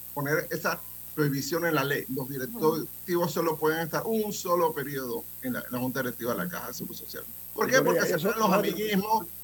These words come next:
Speaker 1: las componendas, los conflictos de intereses, no me ame mi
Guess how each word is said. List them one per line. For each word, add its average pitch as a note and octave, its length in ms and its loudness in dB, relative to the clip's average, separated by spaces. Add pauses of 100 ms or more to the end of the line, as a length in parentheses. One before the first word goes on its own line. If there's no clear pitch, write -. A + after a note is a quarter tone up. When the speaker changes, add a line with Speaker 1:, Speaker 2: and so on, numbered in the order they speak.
Speaker 1:
las F#3+ 160 2
componendas, G3+ 840 2
los F#3+ 140 2
conflictos F3+ 460 -2
de F#3+ 80 2
intereses, G#3 640 0
no F3+ 120 0
me G3 120 0
ame F3+ 160 -2
mi F3+ 120 -6